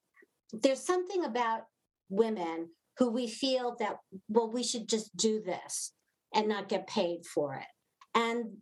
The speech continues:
that's changing. It's like, "I'm good at this and you're gonna pay me because I'm a professional." How did the curriculum, uh, evolve to be put into D C schools and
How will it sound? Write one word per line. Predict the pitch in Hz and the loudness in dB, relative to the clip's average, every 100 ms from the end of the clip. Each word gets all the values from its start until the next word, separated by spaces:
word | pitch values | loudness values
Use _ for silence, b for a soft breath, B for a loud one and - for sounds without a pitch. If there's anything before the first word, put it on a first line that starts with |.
| 190 | -4
that's | 190 262 359 - | 2 2 2 -4
changing. | - 208 262 220 190 - - _ _ | -2 0 0 0 -4 -6 -14 _ _
It's | 196 190 | -2 0
like, | 220 214 - _ _ _ 254 | 0 -2 -8 _ _ _ 2
"I'm | 349 370 | 2 2
good | - | 0
at | - - | -2 -2
this | 214 180 180 - - - | 0 0 -2 -6 -6 0
and | 214 | 2
you're | 247 | 2
gonna | 311 277 | 0 -2
pay | - 226 185 | 0 0 0
me | 165 170 214 _ | 0 -2 -6 _
because | 262 254 285 | 0 2 2
I'm | 285 247 | 2 0
a | 226 | -2
professional." | 233 220 180 175 - 160 - _ _ _ _ _ | -2 2 2 2 -2 -6 -8 _ _ _ _ _
How | - 262 285 | -2 2 2
did | 294 | 2
the | 262 240 233 | 0 0 -2
curriculum, | - 220 214 220 185 143 - _ _ _ | 0 0 0 -2 -2 -4 -12 _ _ _
uh, | 202 202 - | 2 2 0
evolve | 214 202 180 143 135 - - | 0 2 0 -2 -8 -14 -2
to | - 214 | 2 2
be | 208 196 | 0 -2
put | - 220 - - | 2 0 2 0
into | 220 226 233 214 - B B | 0 0 0 0 -2 B B
D | 247 240 | 2 2
C | 226 240 | 2 0
schools | 220 - 220 214 - 233 | 0 2 2 0 -2 -2
and | 233 233 220 | 0 0 -2